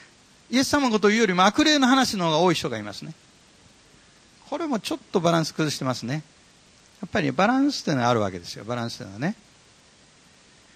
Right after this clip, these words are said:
サタンは実在する。はい、前、聖書を見ましょ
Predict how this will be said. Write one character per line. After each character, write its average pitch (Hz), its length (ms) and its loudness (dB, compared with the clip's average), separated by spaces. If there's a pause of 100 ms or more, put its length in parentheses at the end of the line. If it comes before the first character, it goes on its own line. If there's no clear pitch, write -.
(320)
サ 285 200 4
タ 311 160 4
ン 240 180 2
は 185 340 2 (220)
実 196 300 -6
在 269 200 2
す - 140 -4
る。 226 160 -2 (1200)
は 185 80 0
い、 208 100 -6 (100)
前、 165 340 0
聖 160 160 0
書 - 100 -6
を 123 40 -4
見 120 60 -6
ま 120 80 -4
し - 100 -6
ょ 101 180 -8